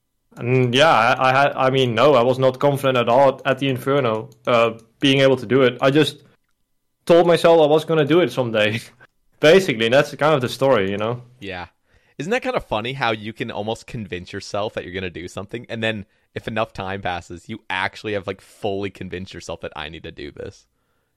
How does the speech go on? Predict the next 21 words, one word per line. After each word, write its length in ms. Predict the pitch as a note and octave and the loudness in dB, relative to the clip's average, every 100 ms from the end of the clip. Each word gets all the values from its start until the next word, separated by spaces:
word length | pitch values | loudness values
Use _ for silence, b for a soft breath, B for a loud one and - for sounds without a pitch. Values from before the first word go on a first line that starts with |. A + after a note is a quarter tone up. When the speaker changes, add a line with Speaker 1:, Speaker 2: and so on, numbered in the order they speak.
| _ _ _ | _ _ _
Speaker 2:
It's 340 | - E2+ - - | -20 -18 -10 2
Speaker 1:
Yeah, 240 | D3+ G#3+ | 6 6
no, 260 | D#3 D#3+ D#3+ | 6 6 6
yeah, 320 | C#3 C#3 E3 C3 | 6 6 6 4
Speaker 2:
interesting. 80 | G2+ | 0
Speaker 1:
no, 180 | A2+ C3 | 2 4
yeah. 260 | A#2 B2 A#2 | 4 2 2
I 140 | A2+ | 0
was 200 | A#2 - | -2 -4
thinking 320 | - C3 C3 | -2 -2 2
about 180 | B2+ B2+ | 4 4
it, 60 | B2+ | 4
like, 160 | B2+ | 0
a 60 | A#2 | 2
lot. 280 | A#2+ C3+ C3+ | 2 2 2
I 60 | |
was 160 | A#2 - | -2 0
like, 220 | B2 B2 | -2 0
"Damn, 180 | C3+ C#3 | 2 2
I'm 120 | B2+ | 2
s-," 180 | A#2+ | -2